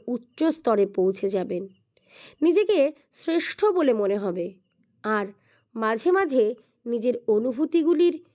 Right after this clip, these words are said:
পরবর্তী পর্যায়ে যখন ঘটবে, বাস্তবায়িত হবে, আপনার অনুভূতিগুলি প্রকাশ পাবে, তখন আপনি নিজেই চমকে যাবেন যে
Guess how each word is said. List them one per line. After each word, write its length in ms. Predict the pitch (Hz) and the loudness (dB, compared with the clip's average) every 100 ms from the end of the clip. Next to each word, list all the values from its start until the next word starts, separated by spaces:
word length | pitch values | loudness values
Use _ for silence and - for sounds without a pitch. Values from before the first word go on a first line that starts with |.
| _ _ _ - | _ _ _ -2
পরবর্তী 600 | 226 247 269 330 - 349 | 2 2 0 -2 0 -2
পর্যায়ে 680 | - 240 233 220 349 277 | 0 0 0 0 0 0
যখন 340 | 240 247 240 294 285 | 0 -2 -2 -4 -6
ঘটবে, 560 | - - 208 220 359 240 185 _ _ _ _ - | -14 -4 -4 0 2 2 0 _ _ _ _ -6
বাস্তবায়িত 680 | 208 214 - 349 392 415 415 | -4 -4 -4 0 2 2 2
হবে, 300 | 370 370 359 | 0 0 0
আপনার 320 | 320 285 294 | -2 -2 -2
অনুভূতিগুলি 680 | 453 247 294 349 349 359 392 | 0 0 0 0 2 2 2
প্রকাশ 540 | - 262 320 381 370 | 2 0 0 -4 -4
পাবে, 320 | - 381 240 233 - _ _ _ _ _ _ _ _ _ - | -4 0 2 0 -4 _ _ _ _ _ _ _ _ _ -2
তখন 320 | 208 202 294 | -2 0 0
আপনি 320 | 254 214 247 220 196 - | 0 0 -2 -2 -4 -4
নিজেই 380 | 233 233 233 269 | 0 2 4 2
চমকে 420 | 214 214 196 196 | 2 0 0 -2
যাবেন 360 | 190 190 196 190 190 _ _ _ _ _ _ - | 0 0 0 -4 -8 _ _ _ _ _ _ -6
যে 180 | 208 | 0